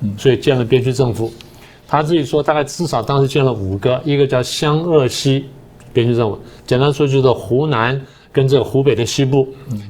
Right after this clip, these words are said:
Speaker 2: 第二叫鄂豫皖，就湖北，然后安徽跟河南的交界。
Speaker 1: 嗯。
Speaker 2: 第三个叫做闽浙赣，呃，就是福建，然后浙江跟江西的三省交界。再来是湘鄂赣，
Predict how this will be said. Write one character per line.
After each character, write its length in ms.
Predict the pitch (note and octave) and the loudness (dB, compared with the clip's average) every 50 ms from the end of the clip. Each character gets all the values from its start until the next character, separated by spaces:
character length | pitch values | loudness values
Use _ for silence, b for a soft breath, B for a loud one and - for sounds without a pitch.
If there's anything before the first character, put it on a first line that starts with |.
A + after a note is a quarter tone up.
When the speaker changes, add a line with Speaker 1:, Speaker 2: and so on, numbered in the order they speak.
| - | 0
Speaker 2:
第 100 | - E3 | 2 4
二 100 | D#3+ D3 | 4 4
叫 140 | C3 C#3 C#3 | 4 2 0
鄂 400 | - - G#3 F#3 F3 D#3+ C#3+ C3+ | 0 0 2 2 4 4 4 4
豫 240 | C3+ D3 D3+ D3 C3 | 2 2 4 4 4
皖， 300 | A#2 G2 F#2+ F#2+ A2 G#2+ | 4 2 0 -2 -4 -2
就 200 | - - C#3 B2+ | 0 2 2 2
湖 340 | - - G#2+ B2+ D3 F3 F3 | 2 0 0 2 4 4 4
北， 440 | F3+ C#3 A#2 G#2+ G#2 G2+ G#2 G#2+ G#2+ | 2 2 0 2 0 0 0 0 0
然 180 | G#2+ A2+ A#2+ | 0 0 0
后 180 | B2 C3+ C3 B2+ - - | 2 0 0 0 0 0
安 300 | D#3 D3 D3 D3+ D#3 D3 | 0 0 2 2 0 0
徽 400 | - D3+ D3+ D3 D3 D3 D3 D3 | 2 4 4 6 6 4 2 2
跟 200 | C#3 C#3+ C#3+ C#3+ | 0 0 -2 -2
河 260 | C#3 - - A#2+ A#2 | -2 -2 -2 -2 0
南 180 | C3 C3 A#2+ A#2 | 2 2 2 2
的 120 | A#2+ A#2 | 0 0
交 200 | A2+ - A#2+ A#2 | 2 2 2 2
界。 240 | A#2+ - C#3 B2+ A#2+ - | 2 2 2 0 0 0
Speaker 1:
嗯。 260 | - A#2 A2 G#2+ G#2 G2+ B B B B B B - | -4 -4 -4 -4 -6 -6 B B B B B B 0
Speaker 2:
第 100 | D#3+ D3 | 0 2
三 180 | - E3 D#3+ | 2 2 2
个 80 | E3 D#3+ | 2 2
叫 160 | C3+ C#3+ C3+ | 2 2 2
做 140 | C3+ C3+ B2 | 2 2 2
闽 500 | A#2+ A#2+ A#2 A2+ A2 G#2+ G#2+ G#2+ G#2+ G#2 | 2 0 0 0 0 -2 -2 -2 -4 -4
浙 380 | - - F3 E3+ D#3 C3+ A#2+ A2+ | -4 0 2 2 4 4 2 0
赣， 240 | - E3 D3 C3 - - - - - - | -2 -2 -2 -2 -4 -6 -14 -20 -14 -8
呃， 100 | - A2 | -8 -6
就 160 | G#2+ - C3 A#2 | -2 -2 -2 -2
是 560 | - C3+ B2+ A#2+ A#2 A2+ A2+ A2+ A2 A2 G#2+ - - - - | 0 0 2 2 4 2 2 2 0 -2 -4 -6 -12 -20 -18
福 240 | - - - B2 B2+ | -10 -4 0 0 0
建， 260 | C3 - E3+ D3+ B2+ - - B B B B B B B B B B | 2 2 2 2 2 0 -6 B B B B B B B B B B
然 180 | - A#2 A#2 A#2+ | -4 -2 0 2
后 180 | C3+ C#3 C3 | 2 2 2
浙 240 | B2+ - - E3 D3+ | 0 2 2 4 4
江 400 | C3 - D3 C#3+ C#3+ D3 D3 C#3+ | 4 4 4 4 4 2 0 -4
跟 220 | C#3 - B2+ B2+ B2 | -2 -2 -2 -2 0
江 240 | - C#3 B2+ C3 | 0 0 0 0
西 160 | C3 - C3 A#2+ | 0 0 -2 -2
的 100 | A#2 A2 | -2 -2
三 200 | - C3 B2 A2+ | -2 -2 -2 -2
省 120 | A#2 G2+ | -2 -4
交 220 | F#2+ - A#2+ A#2+ | -2 0 0 0
界。 260 | A#2 G#2+ C3 B2 - - - B B B B B B B B B | 0 2 0 0 0 -2 -10 B B B B B B B B B
再 240 | B - C#3+ C3+ C3+ | B 0 0 2 2
来 80 | C3 | 0
是 160 | - - C#3 B2+ | -2 -2 -4 -4
湘 480 | - - - E3 D#3+ D#3+ D#3+ E3+ F3 | -4 -4 -2 0 0 0 0 0 -2
鄂 360 | F3 - F#3 D#3+ D3+ C3+ B2 A#2 | -2 0 2 4 4 4 2 0
赣， 280 | - - D#3 C3+ A#2+ | 0 0 0 0 -2